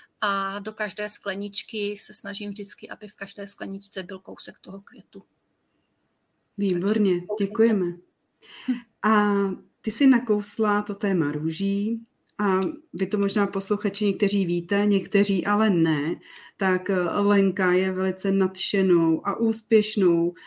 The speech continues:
Speaker 2: pěstitelkou růží. Má velkou sbírku. Říkala jsi, že jich máš padesát kusů sadových růží.
Speaker 1: No, tak nějak,
Speaker 2: Nebo
Speaker 1: eh, ale v tom počtu nejsou jenom sadový, ale i třeba spnoucí nebo pokrývný.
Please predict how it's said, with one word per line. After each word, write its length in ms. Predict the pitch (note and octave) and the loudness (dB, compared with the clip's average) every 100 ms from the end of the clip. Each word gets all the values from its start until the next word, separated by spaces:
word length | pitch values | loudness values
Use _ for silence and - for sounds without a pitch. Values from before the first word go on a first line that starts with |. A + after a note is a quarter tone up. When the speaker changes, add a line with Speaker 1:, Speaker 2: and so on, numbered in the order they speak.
| - - _ | -20 -20 _
Speaker 2:
pěstitelkou 1300 | A3+ A#3 A3 G#3+ G3 F3+ - G3 F#3+ F#3+ F#3 F#3 F#3 | 4 4 0 0 0 -2 -2 0 2 0 -2 -2 -2
růží. 760 | F#3 F3 E3+ F3 E3 D#3 F3+ - _ - | 0 -2 -2 0 2 2 0 -6 _ 0
Má 160 | G3+ | 4
velkou 420 | F#3+ G3 F#3+ A3 G#3+ | 4 4 4 2 2
sbírku. 920 | F#3 F#3 F3 F3 - E3+ E3 E3+ F#3+ - | 0 0 2 2 0 0 0 0 -4 -6
Říkala 420 | F#3 F#3+ F#3+ F#3 | -4 -2 0 -2
jsi, 180 | F#3 F3 | -2 -2
že 80 | F3 | 0
jich 200 | E3+ - | 0 -2
máš 460 | F3+ E3+ E3+ - - _ | -2 -2 -4 -8 -16 _
padesát 720 | E3 F3 B3 B3+ A3+ G#3 A3 - - | -2 0 0 2 2 0 -2 -8 -14
kusů 640 | G#3+ - - G#3 F#3+ G3+ | -12 -10 -4 -2 0 -2
sadových 580 | - - G3 F#3+ F#3+ - | -4 0 2 2 -2 -2
růží. 580 | G3 G3 F#3 F#3 F3 F3+ _ _ _ | -2 0 -2 -2 -4 -4 _ _ _
Speaker 1:
No, 720 | B3+ B3 A#3+ A3 G#3+ A#3+ C4+ - | -6 -4 -4 -4 -6 -4 -4 -6
tak 200 | A#3 C4+ | -6 -2
nějak, 240 | B3+ A#3+ | -2 0
Speaker 2:
Nebo 200 | F3+ E3 | 0 0
Speaker 1:
eh, 300 | G3+ G#3 G#3+ - _ _ _ | -2 -2 -6 -12 _ _ _
ale 180 | G#3+ | -4
v 100 | A3 | -4
tom 180 | - A#3+ | -4 -6
počtu 420 | A3+ G#3 - A#3+ | -6 -6 -6 -4
nejsou 360 | A#3+ A3 - B3 | -4 2 2 2
jenom 240 | A3 A#3 | -2 0
sadový, 520 | A#3 A3 G#3 A3 A3+ A3 | 2 0 -2 -6 -6 -6
ale 200 | G#3+ A3 | -8 -8
i 100 | G#3 | -10
třeba 300 | - G#3 A3 | -10 -4 0
spnoucí 760 | - - G#3+ G3 F#3+ - A#3 | 0 -2 -8 -8 -6 -6 -4
nebo 220 | A3 G#3 G#3 | -6 -10 -12
pokrývný. 720 | G3+ - G#3+ G#3 A3 G#3+ | -16 -16 -14 -10 -10 -10